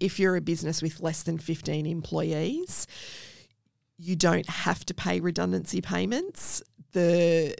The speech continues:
the only payments that you would make would be the, um, any outstanding salary, notice. Um, so depending on how long the employee's been with you or what's in their contract, that will determine the amount of notice you need to give.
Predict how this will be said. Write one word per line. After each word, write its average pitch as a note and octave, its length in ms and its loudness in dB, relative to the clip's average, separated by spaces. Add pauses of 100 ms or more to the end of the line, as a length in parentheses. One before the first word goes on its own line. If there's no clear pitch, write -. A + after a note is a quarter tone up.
(180)
the F3+ 160 4
only E3+ 220 4
payments - 340 0
that E3+ 100 0
you D#3+ 120 2
would D#3 120 2
make D#3+ 600 -4
would D#3+ 260 -4
be D#3+ 580 -2 (180)
the, D#3+ 560 0
um, D#3+ 200 -2
any F3+ 220 -2
outstanding D#3+ 460 -2
salary, E3 640 0 (480)
notice. E3+ 800 2 (120)
Um, D#3+ 260 -4
so D#3 180 4
depending D#3+ 340 -2
on E3 120 -4
how D#3+ 160 -4
long D#3+ 180 -4
the D#3 80 -4
employee's E3 560 -4
been D3 220 -4
with D3 180 -6
you D#3+ 120 -2
or C3 120 -4
what's - 220 -8
in D#3+ 100 -4
their E3 120 -2
contract, E3 640 -6
that - 160 -4
will D#3+ 80 -4
determine D#3+ 420 -4
the D#3+ 120 -6
amount E3 260 -6
of - 100 -8
notice E3+ 380 -2
you D#3+ 60 -2
need E3+ 200 -4
to D3 100 -6
give. A#3+ 440 -4